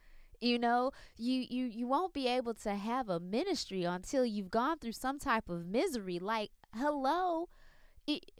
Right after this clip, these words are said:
you're gonna have to go through some things and overcome them. Get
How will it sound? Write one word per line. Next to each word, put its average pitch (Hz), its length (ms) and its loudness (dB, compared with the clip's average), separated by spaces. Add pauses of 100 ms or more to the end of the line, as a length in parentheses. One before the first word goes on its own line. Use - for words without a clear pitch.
you're 320 240 0
gonna 392 540 0
have 370 280 4
to 285 80 0
go 277 520 6
through 277 220 0
some 254 400 -2 (100)
things 208 540 -2 (100)
and 247 200 4 (140)
overcome 339 1080 0
them. 151 420 -8 (540)
Get 339 340 4